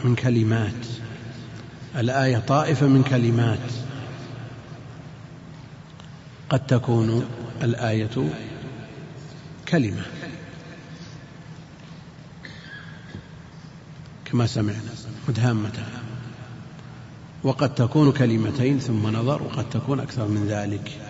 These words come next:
طائفة من كلمات القرآن متميزة بالفصل، مشتملة على حروف،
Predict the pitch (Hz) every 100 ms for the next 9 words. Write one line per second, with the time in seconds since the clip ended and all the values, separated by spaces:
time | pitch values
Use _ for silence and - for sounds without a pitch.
0 | - - - - - - - - - -
1 | - - - - - - - - - -
2 | - - - - - - - - - -
3 | - - - - - - - - - -
4 | - - - - - - 156 165 180 180
5 | 160 - 147 147 143 135 131 147 147 123
6 | 131 123 117 127 127 117 113 - - -
7 | - - - 127 123 113 110 113 120 113
8 | 113 107 117 - - - 113 - - -
9 | - - - - - - - - - -
10 | - - 123 - 127 120 113 104 - -
11 | - - - - - - - - - -
12 | - - - - - 120 117 110 - 113
13 | 120